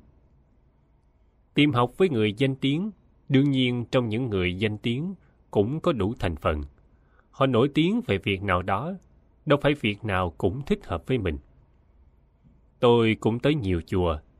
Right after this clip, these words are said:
gặp các thầy nổi tiếng là việc tầm sư học đạo phải có. Nhưng may mắn tôi được vào Phật học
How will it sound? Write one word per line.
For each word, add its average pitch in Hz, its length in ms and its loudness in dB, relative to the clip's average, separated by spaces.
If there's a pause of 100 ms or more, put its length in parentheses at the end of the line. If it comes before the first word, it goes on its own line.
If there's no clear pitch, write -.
(140)
gặp 110 220 0
các 175 160 -2
thầy 95 200 -2
nổi 98 280 0
tiếng 160 320 -2 (240)
là 104 200 -2
việc - 260 -6
tầm 101 200 0
sư 135 280 -2
học 98 260 -6
đạo 80 260 -4
phải 90 160 -2
có. 120 360 -4 (760)
Nhưng 139 300 0
may 127 140 2
mắn 131 380 -4
tôi 120 120 0
được 92 340 -2
vào 92 240 2
Phật - 320 -4
học 98 140 -2